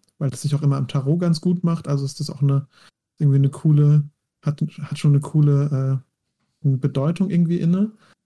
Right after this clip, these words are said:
Dann so eine Magd oder eine Mutter fand ich, glaub ich, ganz, ganz cool, so sehr caring. Vielleicht einen klassischen Bauern, Tavernenbesitzer, das ist natürlich easy. Wenn die da hinkommen, da gibt's irgendwie so ein kleines Inn oder so.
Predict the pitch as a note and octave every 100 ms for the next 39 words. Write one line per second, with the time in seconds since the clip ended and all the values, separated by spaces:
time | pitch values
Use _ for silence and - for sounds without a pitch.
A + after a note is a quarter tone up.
0 | _ - C#3+ C#3+ C3 B2+ C3+ F3+ G3+ D#3
1 | D3 C3+ C#3 G3+ A3+ A3+ G3+ _ _ _
2 | _ _ _ _ _ _ E3 D#3+ D#3+ D#3
3 | D#3 D#3+ D#3 - D#3+ D3+ - D3+ C#3 C3
4 | C3 - C#3+ D#3 D#3 D#3+ D#3 - C#3+ D3
5 | D3 D3+ D3 C#3+ B2+ C#3 D#3+ E3+ E3 F3
6 | F3 _ _ _ _ - C#3+ B2+ C#3+ F3
7 | F#3 E3 E3 E3+ D3+ C#3 C3+ C#3+ D3 C3
8 | - D#3+ F3 E3 E3 E3 - _ _ C#3
9 | C3+ C3+ D3+ D#3 D3+ C#3+ C3 C#3+ C3+ B2+
10 | B2+ C3+ C3 B2+ - D3 D3 C#3+ C#3 C#3+